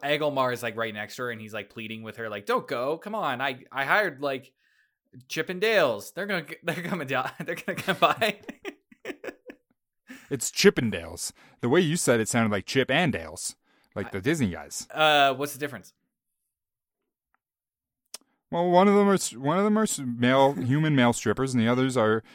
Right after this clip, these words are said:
Speaker 2: squirrel strippers.
Speaker 1: Oh.
Speaker 2: Chipmunks.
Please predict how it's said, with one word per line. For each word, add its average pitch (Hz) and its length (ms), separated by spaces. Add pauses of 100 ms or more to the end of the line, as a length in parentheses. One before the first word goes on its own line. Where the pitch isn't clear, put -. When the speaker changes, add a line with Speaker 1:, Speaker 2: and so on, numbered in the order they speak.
(140)
Speaker 2:
squirrel 147 500
strippers. - 600 (800)
Speaker 1:
Oh. 160 300 (320)
Speaker 2:
Chipmunks. 113 580